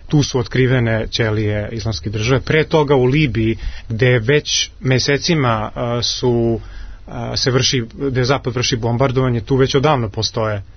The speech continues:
a, ćelije is-, Islamske države. A, zatim Egipat,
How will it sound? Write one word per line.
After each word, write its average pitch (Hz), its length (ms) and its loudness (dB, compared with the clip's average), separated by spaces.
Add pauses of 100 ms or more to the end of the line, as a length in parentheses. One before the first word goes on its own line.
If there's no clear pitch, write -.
(380)
a, 107 400 -8 (420)
ćelije 110 520 -2
is-, 113 180 -8
Islamske 113 400 -6
države. 117 480 0 (580)
A, 120 160 -4
zatim 139 480 2
Egipat, 139 680 -2